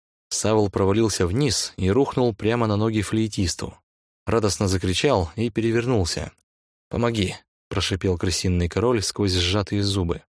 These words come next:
Голова его повернулась назад под диким углом. Он уже почти отпустил флейтиста,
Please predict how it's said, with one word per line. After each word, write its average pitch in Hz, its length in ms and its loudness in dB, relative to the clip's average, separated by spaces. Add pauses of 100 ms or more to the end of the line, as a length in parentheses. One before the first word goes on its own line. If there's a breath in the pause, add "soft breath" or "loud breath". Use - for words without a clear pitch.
(300)
Голова 101 460 2
его 87 420 2
повернулась 104 580 0
назад 113 420 0
под 104 200 -2
диким 135 320 -2
углом. 117 520 0 (320)
Он 143 140 -2
уже 135 220 0
почти - 300 0
отпустил 127 500 0
флейтиста, 110 760 -2